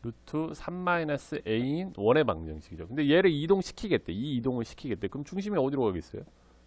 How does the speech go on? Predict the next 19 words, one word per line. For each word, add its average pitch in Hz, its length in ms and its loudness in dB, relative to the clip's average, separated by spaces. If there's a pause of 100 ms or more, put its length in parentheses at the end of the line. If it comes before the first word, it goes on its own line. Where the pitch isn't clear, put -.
중심은 180 400 -2
점이잖아, 113 640 0
점. 80 300 -10 (360)
그러니까 139 280 -4 (240)
평행 208 260 -4
이동할 170 540 -2
중심이니까 143 500 -8
삼과 175 380 0
마이너스 120 240 2
사를 135 160 -2
더해주면 95 420 -4
되죠. 85 200 -8
그러니까 110 120 -10
일 110 160 -6
콤마 143 460 -4 (160)
여기다 110 160 -6
마이너스 95 240 -2
하면. 123 240 -6 (760)
근데 175 220 2